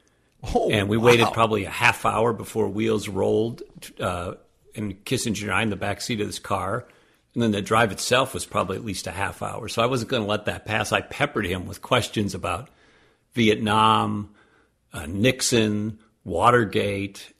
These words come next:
Speaker 2: all of it. It was one of the best hours of my life. But, uh,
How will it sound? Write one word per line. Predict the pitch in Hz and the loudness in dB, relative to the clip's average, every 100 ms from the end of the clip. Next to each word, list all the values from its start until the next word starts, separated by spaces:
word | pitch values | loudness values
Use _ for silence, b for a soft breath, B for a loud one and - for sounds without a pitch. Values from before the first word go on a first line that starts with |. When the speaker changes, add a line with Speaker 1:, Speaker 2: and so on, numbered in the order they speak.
| _ | _
Speaker 2:
all | - 104 | 0 0
of | 85 | 0
it. | 78 - | -4 -4
It | 117 | -4
was | 123 95 - | -4 -6 -10
one | - 120 113 | -8 -2 -2
of | |
the | 101 | -2
best | 92 117 101 - - - | 0 2 2 -4 -8 0
hours | 104 101 101 92 - | 2 2 -2 -8 -8
of | 101 | -6
my | 90 82 | -6 -8
life. | 85 78 76 - b b b b b | -8 -10 -12 -18 b b b b b
But, | 101 | 0
uh, | - | 2